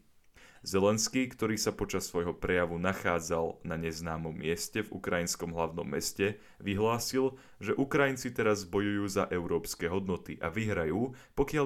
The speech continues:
ich Európa nenechá o samote. Vyhlásil: „Nikto nás nezlomí, sme silní,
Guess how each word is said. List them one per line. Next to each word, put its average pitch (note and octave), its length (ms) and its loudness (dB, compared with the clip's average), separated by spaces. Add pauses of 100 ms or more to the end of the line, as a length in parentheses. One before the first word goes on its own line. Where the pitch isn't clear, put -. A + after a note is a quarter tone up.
ich B2+ 160 -8
Európa G2 560 4
nenechá E2+ 480 -2
o E2 80 -4
samote. D#2+ 560 -6 (480)
Vyhlásil: E2+ 720 0 (380)
„Nikto B2 400 2
nás G#2+ 240 4
nezlomí, F2 640 -2
sme F#2+ 160 0
silní, A2 640 0